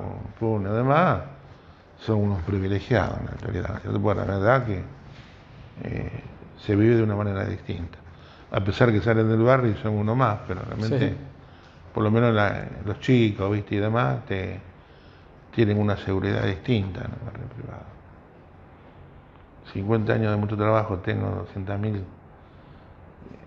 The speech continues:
Speaker 1: anécdotas y cosas que han pasado, ¿viste? Y que bueno, y ahora tengo la suerte también de tener a mis hijos que,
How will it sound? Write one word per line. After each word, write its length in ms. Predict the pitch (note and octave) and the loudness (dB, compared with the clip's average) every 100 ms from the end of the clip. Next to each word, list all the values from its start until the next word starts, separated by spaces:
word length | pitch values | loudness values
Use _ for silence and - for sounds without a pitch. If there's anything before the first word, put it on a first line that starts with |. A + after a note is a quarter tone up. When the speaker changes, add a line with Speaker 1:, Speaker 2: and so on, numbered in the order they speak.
| - | -14
Speaker 1:
anécdotas 640 | - G#2 A2 A2 G#2 G2 G#2 | -4 0 4 4 2 0 -2
y 40 | |
cosas 300 | F#2+ G#2 G2+ | 0 -2 -2
que 120 | G2 | -4
han 100 | G#2 | -4
pasado, 540 | G2+ G2+ - A#2+ G2 G#2+ | -2 -2 2 4 4 0
¿viste? 340 | G2 - A#2 - - - - - - - - | -4 -8 -16 -16 -20 -20 -20 -20 -20 -18 -10
Y 100 | A2 | -2
que 80 | A2+ | 2
bueno, 240 | G2+ G2 | 2 2
y 80 | G2 | 2
ahora 160 | A#2 | 2
tengo 220 | A2 A2+ G#2+ | 2 2 2
la 100 | G#2 | 0
suerte 280 | A#2+ A#2 | 0 0
también 280 | G#2+ G#2+ A#2 | 2 2 2
de 80 | A2+ | 2
tener 260 | G2 G#2+ G#2 | 0 0 0
a 80 | |
mis 220 | G2 F#2+ A#2 | -2 -6 -6
hijos 380 | A2+ B2 A2 - | -4 -2 -2 -2
que, 320 | G2 F#2+ | -4 -4